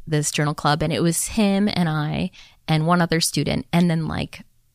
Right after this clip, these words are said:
half dozen, a half dozen professors that came every week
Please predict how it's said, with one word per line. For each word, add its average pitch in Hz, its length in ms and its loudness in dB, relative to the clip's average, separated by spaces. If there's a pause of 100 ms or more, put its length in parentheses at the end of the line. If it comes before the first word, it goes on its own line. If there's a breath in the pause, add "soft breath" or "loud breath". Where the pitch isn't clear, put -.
(320)
half 160 340 -2
dozen, 147 560 -2
a 160 60 -4
half 170 220 -4
dozen 156 280 -2
professors - 600 -4
that - 180 -4
came - 260 -4
every 151 220 -2
week 143 340 -4